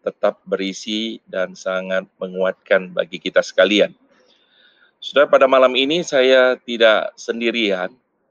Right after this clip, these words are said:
Malam ini adalah malam yang sangat spesial. Biasanya saya hanya dengan satu narasumber, tapi malam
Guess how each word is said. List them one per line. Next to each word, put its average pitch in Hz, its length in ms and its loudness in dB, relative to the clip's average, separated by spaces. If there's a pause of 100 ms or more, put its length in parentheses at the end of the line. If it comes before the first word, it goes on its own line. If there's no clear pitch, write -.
(500)
Malam 107 240 0
ini 123 240 -2
adalah 113 160 4
malam 113 400 0
yang 104 160 0
sangat 104 320 -2
spesial. 110 720 0
Biasanya 98 560 -4
saya 98 720 0
hanya 98 160 -8
dengan 95 320 -8
satu 110 720 -4 (320)
narasumber, 101 720 -2 (640)
tapi 113 160 -6
malam 107 240 2